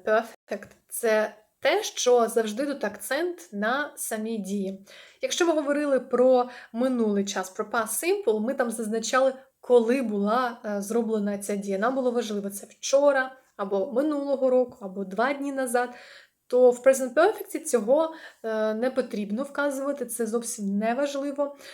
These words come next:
Тому це перше правило, е, цього часу.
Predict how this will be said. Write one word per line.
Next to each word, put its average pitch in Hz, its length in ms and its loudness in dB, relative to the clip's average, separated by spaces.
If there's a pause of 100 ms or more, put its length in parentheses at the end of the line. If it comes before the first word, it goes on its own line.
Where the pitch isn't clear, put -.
(120)
Тому 277 200 -2
це 254 300 -2
перше 214 380 -2
правило, 294 680 -2 (440)
е, 208 220 -8
цього 233 240 -4
часу. 196 460 -6